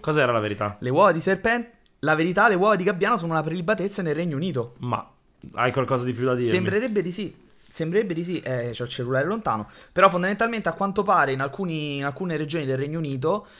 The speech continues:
Speaker 2: e del Belgio, se non mi sbaglio, eh, le uova di gabbiano sono considerate una prelibatezza.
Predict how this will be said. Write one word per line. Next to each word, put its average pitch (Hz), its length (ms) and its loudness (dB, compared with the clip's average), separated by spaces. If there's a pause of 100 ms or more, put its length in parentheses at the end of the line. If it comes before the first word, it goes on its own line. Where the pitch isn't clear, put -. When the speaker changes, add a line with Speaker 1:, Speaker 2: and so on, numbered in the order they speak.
(160)
Speaker 2:
e 185 440 2 (100)
del 151 720 -10
Belgio, 143 640 -4
se 117 80 -8
non 117 100 -10
mi 117 60 -8
sbaglio, 107 580 -8 (480)
eh, 127 380 2
le 160 100 2
uova 208 160 4
di 151 80 -4
gabbiano 190 400 2
sono 156 160 -4
considerate 165 480 -2
una 165 140 -2
prelibatezza. 123 720 -4